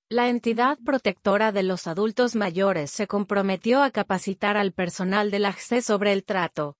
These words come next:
y atención que se debe dispensar a las personas de la tercera edad, de manera que se sientan adecuadamente tratados y atendidos. El encuentro fue encabezado por la miembro titular del agcep y coordinadora de la Comisión de Políticas de Igualdad de Género,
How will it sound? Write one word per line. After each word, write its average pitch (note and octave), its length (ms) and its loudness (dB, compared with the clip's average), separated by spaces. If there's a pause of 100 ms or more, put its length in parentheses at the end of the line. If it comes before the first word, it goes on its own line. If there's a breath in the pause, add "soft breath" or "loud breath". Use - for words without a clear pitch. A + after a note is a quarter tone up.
(100)
y A3 140 0
atención A3 520 0
que C4+ 140 -2
se A3+ 160 0
debe G#3 300 2
dispensar G3+ 640 0
a F#3+ 80 2
las D#3+ 180 -2
personas A3+ 500 -2
de A3 120 2
la F3 100 0
tercera G3 540 -2
edad, D#3 320 -2 (180)
de G#3 160 2
manera A3 400 2
que A3 140 -4
se F#3+ 180 -2
sientan A3 480 2
adecuadamente G3+ 880 0
tratados G#3 560 0
y - 20 2
atendidos. F3 880 -4 (1120)
El A#3+ 160 2
encuentro C#4 540 0
fue C4 220 0
encabezado G#3 680 0
por G3 180 -2
la G3+ 120 0
miembro B3 420 2
titular G3+ 560 -2
del F#3+ 180 0
agcep E3+ 480 -4 (140)
y A#3 140 -6
coordinadora G3+ 800 2
de G#3 100 0
la F#3+ 140 0
Comisión F#3+ 560 -2
de G#3+ 100 0
Políticas G#3+ 640 0
de G3 100 2
Igualdad E3+ 500 0
de G3+ 100 0
Género, D#3+ 540 0